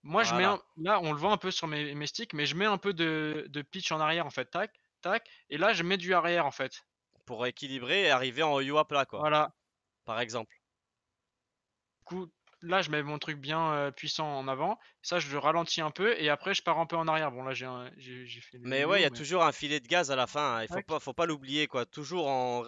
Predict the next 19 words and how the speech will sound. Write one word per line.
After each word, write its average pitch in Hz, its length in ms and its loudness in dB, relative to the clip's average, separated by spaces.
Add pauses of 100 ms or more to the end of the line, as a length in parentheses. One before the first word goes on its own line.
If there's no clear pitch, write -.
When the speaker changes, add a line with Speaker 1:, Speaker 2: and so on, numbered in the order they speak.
Speaker 2:
en, 107 260 -8 (200)
en 127 60 -4
sortie 147 360 -4
de - 40 -20
trick, 185 240 -8
y 143 40 -2
a 123 40 0
toujours 135 300 -6
un 123 60 -2
filet 117 260 -10
de 107 60 -16
gaz 135 200 -4
pour 104 200 -12
maintenir, 110 400 -8
euh, 98 360 -8 (360)
une 110 120 -12
bonne 127 160 -2
altitude, 123 460 -10
quoi. 98 220 -8